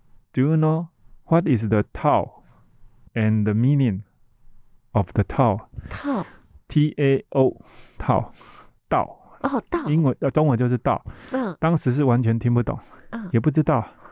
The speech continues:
Speaker 1: 后来回来以后，一个瞬间，“道”，哎，是道啊，
Speaker 2: 嗯。
Speaker 1: 道教的意思啊，道家的思想的意思。好吧，来去看看，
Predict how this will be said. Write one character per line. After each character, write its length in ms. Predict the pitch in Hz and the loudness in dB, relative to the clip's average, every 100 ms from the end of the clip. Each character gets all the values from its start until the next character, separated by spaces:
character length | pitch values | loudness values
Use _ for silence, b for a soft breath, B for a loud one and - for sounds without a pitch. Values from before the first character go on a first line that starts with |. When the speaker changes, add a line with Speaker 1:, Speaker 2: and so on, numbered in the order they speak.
| - | -6
Speaker 1:
后 160 | 180 | -2
来 100 | 147 | 0
回 100 | 131 | 2
来 120 | 147 131 | 2 2
以 120 | 143 | 2
后， 200 | 156 135 - _ - | 0 -2 -8 _ -8
一 60 | |
个 240 | 120 135 113 b b b b b _ | -2 0 -2 b b b b b _
瞬 200 | - 151 | 0 2
间 240 | 156 156 160 b b b b - | 2 0 -4 b b b b -10
，“道”， 440 | - 175 131 - - | -4 -2 -2 -2 0
哎， 220 | 185 202 _ _ | 0 0 _ _
是 240 | - 175 165 _ | -4 -2 -2 _
道 220 | 202 151 | 0 2
啊， 320 | 123 123 - - - | 2 -2 -8 -16 -8
Speaker 2:
嗯。 100 | 277 | 2
Speaker 1:
道 220 | 175 139 | 4 2
教 280 | 123 180 127 | 0 0 2
的 120 | 113 | 0
意 120 | 131 117 | 0 0
思 160 | - | 0
啊， 140 | 113 104 | -2 0
道 180 | 156 135 | 0 0
家 300 | 127 135 131 | 0 0 2
的 160 | 117 104 | 0 -2
思 200 | - 131 | 0 2
想 200 | 107 98 | 2 2
的 80 | |
意 100 | 113 | 2
思。 180 | 110 117 - b b b b b b _ | 2 0 -2 b b b b b b _
好 140 | - | -4
吧， 100 | 117 | 0
来 100 | 127 | 0
去 140 | 127 156 | 0 0
看 160 | 151 | 0
看， 240 | 139 123 | 2 0